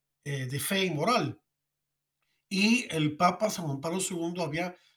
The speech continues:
nombró al cardenal Ratzinger, quien durante diez años fue prefecto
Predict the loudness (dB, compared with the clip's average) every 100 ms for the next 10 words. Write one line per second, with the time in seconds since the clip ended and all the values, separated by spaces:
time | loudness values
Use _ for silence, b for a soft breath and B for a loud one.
0 | B -4 0 2 2 0 2 2 0 -6
1 | -4 -2 -2 0 0 0 -4 -8 -8 -10
2 | -8 -6 -4 -6 -6 -8 -6 -2 0 0
3 | -2 -4 -8 _ _ _ _ _ _ -4
4 | -2 -2 -2 -6 -2 -2 -4 _ -16